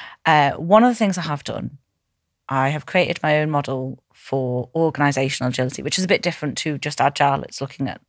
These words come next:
um, holistically what, what sort of things do people need at an organisational level to have agility. Um,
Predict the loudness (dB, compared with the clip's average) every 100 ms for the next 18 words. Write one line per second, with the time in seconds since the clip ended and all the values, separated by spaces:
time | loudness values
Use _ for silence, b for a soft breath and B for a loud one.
0 | _ -8 -8 -4 -4 -4 -6 -8 -8 -6
1 | -8 -12 _ -10 -8 -8 _ _ _ -20
2 | -20 _ _ -8 -4 -4 -2 -4 -4 -8
3 | -10 -6 -2 -2 -2 -6 -6 -6 -4 -4
4 | -4 -6 -6 -8 -8 -10 -6 -6 -6 -4
5 | -6 -6 B B B B B B B B
6 | _ 2 4 6 4 2 -2